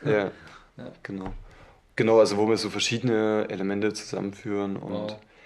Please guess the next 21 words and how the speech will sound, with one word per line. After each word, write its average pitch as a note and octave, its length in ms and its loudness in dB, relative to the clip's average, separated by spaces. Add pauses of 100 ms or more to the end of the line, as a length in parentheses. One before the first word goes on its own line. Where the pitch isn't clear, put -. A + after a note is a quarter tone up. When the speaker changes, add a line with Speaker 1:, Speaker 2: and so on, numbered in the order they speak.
(540)
Speaker 1:
das - 220 -4
passt G2+ 200 -2
halt B2 160 6
gut, G2+ 140 -2
ne? G#2+ 220 -2
Wir G#2 300 -6
wohnen A2+ 180 0
hier A#2 120 -2
zusammen, A2+ 300 -4
jeder G2+ 220 -2
hat G2+ 100 -4
seinen G2+ 160 -4
Raum. G#2+ 540 0
Speaker 2:
Ja. B2+ 260 0 (460)
Speaker 1:
Und G2+ 180 -4
bei G2 100 0
mir A2 160 2
so A2+ 120 -2
ein F#2+ 60 -8
bisschen G#2+ 300 -4
mehr G#2 440 -4